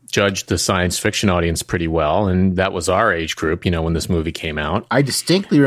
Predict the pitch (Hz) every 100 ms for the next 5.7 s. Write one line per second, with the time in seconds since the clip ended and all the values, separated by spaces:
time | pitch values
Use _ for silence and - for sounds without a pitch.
0 | 131 135 139 127 120 117 113 - _ _
1 | - - 135 135 135 120 - 123 110 -
2 | 110 110 95 107 170 147 - 147 160 135
3 | 107 104 95 101 101 101 104 - 135 -
4 | 117 117 117 107 104 135 143 107 120 117
5 | 123 110 113 113 98 110 104